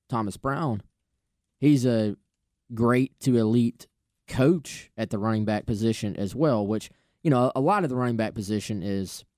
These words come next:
go get a really talented guy and then turn him loose. But there are coaching aspects to that. So there, to me, there's very few guys that just match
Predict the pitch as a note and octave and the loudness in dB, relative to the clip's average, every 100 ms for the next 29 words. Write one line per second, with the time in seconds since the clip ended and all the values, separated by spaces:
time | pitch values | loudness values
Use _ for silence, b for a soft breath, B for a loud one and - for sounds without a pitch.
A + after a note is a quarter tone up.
0 | _ _ _ _ _ _ _ - G#2+ A#2+ | _ _ _ _ _ _ _ -20 -2 0
1 | A#2+ A2+ G2+ G#2+ G2 - G2+ F2+ F2+ G#2+ | 2 0 -2 -4 -4 -6 -8 -8 -8 -4
2 | A2 F#2+ F#2 F2+ - A2 F2+ G#2 F#2+ - | -2 -2 -4 -8 -8 -6 -4 -4 -4 -2
3 | B2+ C3+ C#3+ F3+ D#3+ - C#3+ C#3+ A#2+ G#2 | 0 0 2 0 0 -2 -2 0 -2 -4
4 | G2 - G2+ - - E3+ G#2+ F2+ - B2 | -4 -4 -6 -6 0 0 0 -4 -2 -2
5 | G#2+ b b - C#3+ - D#3 G#3 G3+ C#3+ | -2 b b 0 0 0 0 2 4 2
6 | A#2 D3 C3+ C3+ B2+ B2 A2 A2 A2+ A2 | 0 0 0 0 0 0 -2 -4 -4 -2
7 | A2+ A2 - - | -2 -2 -4 -12